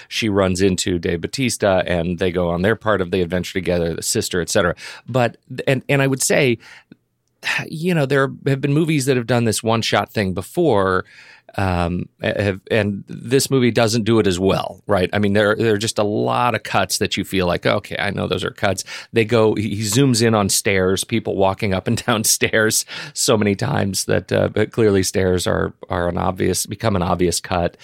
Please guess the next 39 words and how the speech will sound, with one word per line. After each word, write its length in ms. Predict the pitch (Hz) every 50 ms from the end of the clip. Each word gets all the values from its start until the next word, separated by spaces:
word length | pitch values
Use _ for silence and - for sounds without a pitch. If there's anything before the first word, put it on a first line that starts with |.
| - - - - - -
Um, 500 | - 90 92 90 87 87 82 87 85 82 - _ - - - - _ _ _ - _
and, 380 | - 123 120 110 113 113 110 113 -
uh, 80 | 139 135 -
you 260 | - 156 - - 160 143
know, 60 | 127
so 140 | - - 139
they 40 |
get, 180 | 127 131 - -
but 160 | 127 151 - _ -
they're 120 | 147 160 165
trying 360 | - - - 202 208 202 170
to 60 | 165
do 140 | 143 147 139
something 680 | - - 135 120 - 123 107 104 101 101 - 107 110 - - - 101 - _ - -
interesting, 480 | 135 120 - - 92 - - 85 -
trying 300 | - - 143 143 151 143
to 40 | 127
do 120 | 120 120
something 340 | - - 110 - - 107 92
different. 480 | 87 - 165 160 - - 147 139 131 - _ - - - - - - _ -
Uh, 160 | 110 101 95 -
it's 160 | 113 - -
an 120 | 107 107
interesting 500 | - 147 160 156 - 151 - - 135 123
story 340 | - - - 135 120 120 120
that 80 | 107 104
when 160 | 98 104 104
you, 140 | 101 92 - -
as 140 | 113 107 98
they 140 | 101 95 - -
unravel 580 | 120 131 127 117 117 113 113 110 110 104 101
why 380 | 98 101 101 104 107 107 107 104
they're 240 | 104 104 101 104 104
at 160 | 101 - -
war 340 | 101 101 101 101 98 98 98
in 100 | 95 92
Bushwick, 540 | 104 101 95 - - 110 104 98 90 -
it's 180 | 104 101 - -
interesting. 420 | 107 95 - 101 95 - 101 90